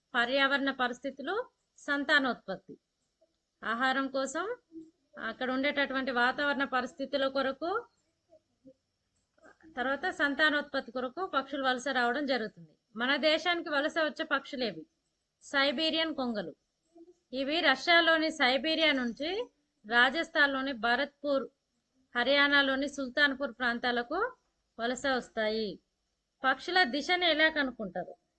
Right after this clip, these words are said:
పక్షుల దిశను ఎలా కనుక్కుంటారంటే అవి ఎలా కనుక్కుంటాయి?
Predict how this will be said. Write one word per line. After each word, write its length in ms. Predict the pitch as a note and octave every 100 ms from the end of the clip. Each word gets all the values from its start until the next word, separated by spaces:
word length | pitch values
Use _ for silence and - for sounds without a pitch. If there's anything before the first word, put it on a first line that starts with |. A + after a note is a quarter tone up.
| _ A3+
పక్షుల 340 | A#3 - C#4
దిశను 560 | A3 B3 C#4 D4 A4+ B4+ _ _ _ _ A3+
ఎలా 220 | B3 C#4+
కనుక్కుంటారంటే 840 | C#4+ C4 B3+ A3+ A3+ G#3 C4+ - _ _ _ - A#3+ A3
అవి 140 | B3
ఎలా 200 | C#4 D#4
కనుక్కుంటాయి? 600 | E4 D4+ C#4 A3 - D3